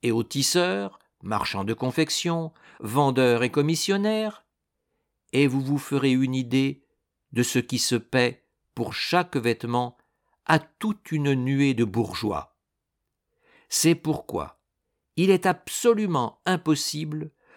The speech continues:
de dire combien de journées de travail représente un pardessus que vous payez cent francs dans un grand magasin de Paris.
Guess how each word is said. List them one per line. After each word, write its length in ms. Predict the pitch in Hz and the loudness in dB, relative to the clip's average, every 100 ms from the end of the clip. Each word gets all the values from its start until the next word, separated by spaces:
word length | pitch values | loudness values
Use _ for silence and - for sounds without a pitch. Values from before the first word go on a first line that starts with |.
| - | -4
de 160 | 120 185 | 4 4
dire 360 | 160 156 113 _ | 4 0 0 _
combien 400 | 208 220 175 165 | 2 4 4 2
de 120 | 120 | 2
journées 380 | 117 190 180 113 | 2 0 0 -2
de 140 | 107 | -2
travail 600 | 120 151 156 202 202 196 - _ _ _ - | 0 0 2 2 2 -4 -10 _ _ _ 0
représente 720 | 127 165 - 156 147 135 - | 2 4 4 4 4 0 0
un 100 | 117 | -2
pardessus 800 | - 165 120 123 113 - 135 - _ _ _ _ | 0 0 0 -2 -2 -4 -6 -6 _ _ _ _
que 80 | 151 | 4
vous 160 | 147 156 | 4 4
payez 380 | 156 139 135 | 2 4 2
cent 320 | 107 - 170 147 | 2 0 0 -2
francs 400 | - 127 127 - _ _ _ _ - | -4 -2 -2 -4 _ _ _ _ -2
dans 320 | 147 151 151 | 2 2 2
un 100 | 139 | 0
grand 240 | 117 131 | 0 0
magasin 500 | 123 117 120 110 123 | 2 2 2 0 -2
de 100 | 110 | -4
Paris. 460 | 98 113 95 73 | -4 -4 -4 -8